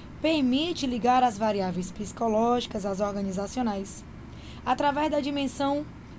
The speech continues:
transacional das organizações, ou seja, como as pessoas avaliam recompensas, e todas as diferentes formas de reconhecimento que estão recebendo da organização, pelas contribuições que estão prestando ao exercer diferentes funções.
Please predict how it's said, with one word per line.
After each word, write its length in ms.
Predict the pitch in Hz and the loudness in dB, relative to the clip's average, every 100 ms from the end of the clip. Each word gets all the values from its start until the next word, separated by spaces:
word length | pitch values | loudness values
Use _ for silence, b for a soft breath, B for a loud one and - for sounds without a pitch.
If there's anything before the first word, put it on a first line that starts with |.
| - | -2
transacional 880 | 320 320 277 285 262 269 254 339 | 0 2 4 4 4 2 4 4
das 180 | 311 262 | 2 2
organizações, 720 | 247 226 226 202 208 214 190 | 0 2 0 0 -4 -4 -2
ou 80 | 247 | 0
seja, 360 | - 254 175 170 160 - - - B B B - | 2 2 2 -4 -8 -12 -16 -16 B B B -2
como 240 | 269 269 | 2 4
as 120 | 277 - | 2 2
pessoas 440 | 254 247 233 220 | 0 2 2 2
avaliam 380 | 214 208 202 190 | 2 2 0 0
recompensas, 1000 | 185 202 277 247 247 233 220 233 - - B B B B - | -2 -2 -2 2 2 2 0 -6 -8 -10 B B B B 0
e 100 | 320 | 0
todas 440 | - 359 349 320 | 2 4 4 4
as 140 | 320 | 2
diferentes 560 | 269 240 269 269 294 - | -2 -2 0 0 -2 -6
formas 480 | - 262 302 269 208 | -2 0 2 0 0
de 80 | 226 | 0
reconhecimento 920 | 240 240 233 233 294 254 285 220 175 - B B - | 0 2 0 0 0 0 0 -4 -6 -10 B B -8
que 80 | 330 | -4
estão 220 | 311 302 | -2 0
recebendo 420 | 294 285 254 262 | 0 2 2 2
da 100 | 285 | 2
organização, 760 | 285 285 294 285 302 240 208 202 - B B B - | 0 0 -2 0 0 -2 -2 -4 -10 B B B -2
pelas 260 | 233 233 | 2 2
contribuições 920 | 226 214 220 190 190 - 254 320 349 | 0 -2 -2 -2 -4 -2 0 0 -2
que 100 | - | -4
estão 420 | 240 - 247 247 233 | -6 -4 -2 0 0
prestando 580 | 226 220 247 269 320 - B B B | -2 -2 -2 -2 -2 -8 B B B
ao 180 | 262 254 | 2 4
exercer 360 | 254 262 - 233 | 4 2 0 -2
diferentes 480 | 240 - 220 208 - | -2 -2 -2 -4 -6
funções. 580 | 254 - 190 170 - | -6 -6 -6 -8 -10